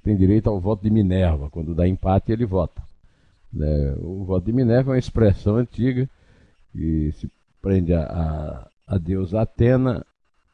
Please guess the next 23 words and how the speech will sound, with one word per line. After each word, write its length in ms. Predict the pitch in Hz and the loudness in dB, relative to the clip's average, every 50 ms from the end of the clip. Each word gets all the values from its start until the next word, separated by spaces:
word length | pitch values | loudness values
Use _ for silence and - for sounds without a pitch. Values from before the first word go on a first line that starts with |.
| _ _ | _ _
dos 380 | - 92 85 82 92 90 80 | -6 -6 -4 -4 -6 -8 -6
gregos, 520 | 80 80 90 98 110 120 120 117 110 - - | -4 -2 0 2 2 2 0 -2 -6 -6 -4
a 80 | 87 | -4
deusa 380 | 80 67 76 90 87 82 - 87 | -2 -2 -2 -2 -2 -2 -4 -4
Minerva 600 | 80 90 95 90 87 92 98 101 107 101 90 82 | -2 -2 -2 0 0 0 2 2 2 2 0 -4
dos 160 | 73 71 76 80 | -8 -8 -10 -8
romanos, 500 | 92 107 113 107 95 98 107 117 135 - - _ _ _ _ _ _ _ _ _ _ _ _ _ | -4 -2 -2 0 0 -2 -4 -4 -6 -10 -16 _ _ _ _ _ _ _ _ _ _ _ _ _
e 80 | - 90 | -12 -6
que 120 | - 98 | -2 2
é 40 | 98 | 2
a 60 | 95 | 2
deusa 600 | 85 73 85 95 95 98 98 95 110 113 107 107 | 2 2 2 0 2 0 0 0 2 2 2 2
da 180 | 92 82 80 85 | 2 2 0 0
justiça, 840 | 90 98 98 - - - - 117 131 135 - - - 143 139 147 - - _ _ _ _ _ _ _ _ _ _ _ _ _ _ _ | -2 -4 -6 -8 -10 -6 -2 0 0 0 -2 -2 -2 0 0 0 -4 -8 _ _ _ _ _ _ _ _ _ _ _ _ _ _ _
da 260 | 113 - - 80 80 | -8 -4 -2 -2 0
verdade, 840 | 82 95 113 117 107 82 85 107 110 110 110 110 104 87 76 78 82 78 | 0 2 4 4 4 4 4 4 6 6 4 4 2 2 0 0 0 2
da 200 | 76 87 90 95 | 2 4 4 4
indústria, 960 | 101 107 101 85 90 101 104 110 107 104 98 - - - - - 82 85 | 4 2 0 0 -2 -2 -2 0 0 0 -2 -2 -6 -12 -8 -4 -2 0
da 160 | 85 95 107 104 | 0 2 2 2
música 500 | 98 101 104 117 117 107 113 113 - 127 | 2 2 2 2 2 0 -2 0 0 2
e 60 | 123 | 4
das 320 | 120 127 120 104 92 85 | 4 4 4 4 2 2
artes. 440 | 98 92 80 78 - - - - - | 0 0 0 -2 -6 -8 -12 -20 -20